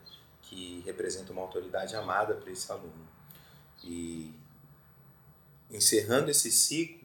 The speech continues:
ele entra no ensino médio, onde agora todas aquelas matérias que o professor de classe dava,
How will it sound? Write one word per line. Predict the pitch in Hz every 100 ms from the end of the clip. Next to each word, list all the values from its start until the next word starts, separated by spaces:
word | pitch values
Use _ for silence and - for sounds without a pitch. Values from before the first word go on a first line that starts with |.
| - _ -
ele | 98 104
entra | 113 120
no |
ensino | 117 117 113 107
médio, | 107 123 117
onde | 117
agora | 110 113 120 -
todas | - - 147
aquelas | - 127 123
matérias | 113 - 110 104
que | -
o |
professor | - - 107 -
de | 98 -
classe | 101 101 - -
dava, | 104 - - - 90